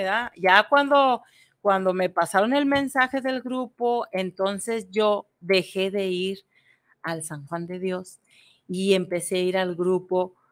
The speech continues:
sin ilusión de, de, así como diciendo, bueno, vengo, ¿verdad? Como una opción,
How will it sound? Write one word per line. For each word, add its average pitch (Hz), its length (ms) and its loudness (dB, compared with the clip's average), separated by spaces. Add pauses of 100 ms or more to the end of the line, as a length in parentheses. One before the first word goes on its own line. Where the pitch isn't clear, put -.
(200)
sin 214 360 -2
ilusión 214 760 -2
de, 175 380 0
de, 160 580 -4
así - 240 -8
como 202 260 -4
diciendo, 190 480 -4
bueno, 233 360 -2
vengo, 226 460 0
¿verdad? 190 300 0
Como 208 220 -4
una 208 160 -2
opción, 196 480 -4